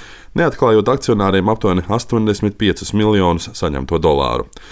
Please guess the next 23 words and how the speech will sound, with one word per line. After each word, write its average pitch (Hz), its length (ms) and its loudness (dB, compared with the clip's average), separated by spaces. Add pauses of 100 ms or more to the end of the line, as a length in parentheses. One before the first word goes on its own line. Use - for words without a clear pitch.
(420)
Prokurori 92 400 2
apgalvo, 135 480 4
ka 127 140 -4
viņš 147 260 -2
ir 123 140 -2
centies 110 360 0
panākt, 104 360 0
lai 87 100 0
kompānija 87 560 0
Nissan 120 460 -2
sedz 117 280 -2 (140)
aptuveni 92 420 -2 (140)
septiņpadsmit 82 720 -2
miljonus 85 320 0
dolāru, 90 400 2
ko 92 180 2 (460)
Gosens 104 380 0
bija 92 200 0
zaudējis 92 400 2
biržu 90 380 0
darījumos. 69 560 -2 (560)
Un 185 140 2
visbeidzot, 156 420 2